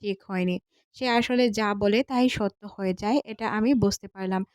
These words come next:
তারপর তো তাকে মনস্টার মেরে দিয়েছিল, এটা আমরা জানতে পারি। এখানে নিকিতা খুবই চিন্তিত ছিল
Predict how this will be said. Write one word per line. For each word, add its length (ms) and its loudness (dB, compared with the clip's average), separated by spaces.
তারপর 340 -2
তো 140 -8
তাকে 220 -2
মনস্টার 460 4
মেরে 220 2
দিয়েছিল, 520 0
এটা 220 -6
আমরা 200 2
জানতে 320 -4
পারি। 320 -4
এখানে 340 6
নিকিতা 380 6
খুবই 300 0
চিন্তিত 380 -4
ছিল 280 -2